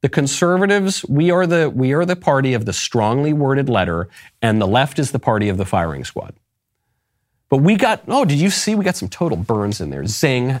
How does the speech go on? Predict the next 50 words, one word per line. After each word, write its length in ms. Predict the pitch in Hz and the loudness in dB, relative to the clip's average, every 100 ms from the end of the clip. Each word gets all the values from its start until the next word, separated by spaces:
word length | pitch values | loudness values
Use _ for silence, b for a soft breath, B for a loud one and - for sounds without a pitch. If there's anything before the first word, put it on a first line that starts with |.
| - | -2
Mm. 380 | 226 165 98 - - | 0 0 -4 -6 0
Owned. 420 | 190 117 65 - _ _ - | 0 0 -6 -14 _ _ -4
Take 260 | 202 175 | -2 -2
it. 140 | 170 - _ | -4 -12 _
Mm. 240 | - 165 76 - _ _ _ _ _ _ _ _ _ _ _ | -2 0 -2 -12 _ _ _ _ _ _ _ _ _ _ _
And 120 | 214 | 2
it's 160 | 220 240 | 2 0
true. 180 | 285 170 - | 0 0 2
Uh, 160 | 143 | 2
Peter 200 | 135 190 | 2 -2
Strzok 200 | 156 147 | 0 -2
did 140 | 139 123 | 0 -2
get 120 | 101 | -2
fired. 280 | 87 64 - | -2 -2 0
He's, 180 | 135 - | -2 0
he's 140 | 147 | 0
trying 220 | 165 196 | 2 2
to 40 | 110 | 0
sue 280 | - 101 | -2 0
now 260 | 98 101 104 | 0 0 0
and 140 | 80 | -2
trying 180 | 80 87 | -2 -2
to 80 | 80 | -2
say 120 | - | -4
it 20 | |
was 100 | 76 | -4
wrongful, 560 | 87 85 90 90 85 80 b b _ | -2 -2 -2 -2 -4 -6 b b _
a 80 | - | -6
politically 440 | - 107 113 - 98 | -2 0 0 0 0
motivated 360 | 90 90 80 | 0 0 -2
termination. 540 | - 92 82 80 80 80 | -2 -2 -2 -2 -2 -4
And 140 | 78 | -2
who 80 | 123 | 0
knows? 240 | 107 92 | 0 -2
It'll 160 | - 135 | -2 -2
probably, 300 | 185 156 127 B - | 0 0 -2 B -2
he'll 80 | 262 | 0
probably 320 | 196 165 135 | 2 0 0
get 160 | 110 | -2
something 240 | 104 101 92 | -4 -2 -2
out 140 | 95 | -2
of 40 | 87 | -4
it 120 | - | -4
too. 200 | 80 87 - _ - - _ _ - _ | -6 -8 -12 _ -20 -20 _ _ -20 _
But 120 | - 175 | 0 2
okay, 180 | 156 | 2
Peter 160 | 120 160 | 0 0
Strzok 220 | 139 123 | 0 -2
gets 120 | 113 | -2
fired. 280 | - 90 76 | -4 -4 -4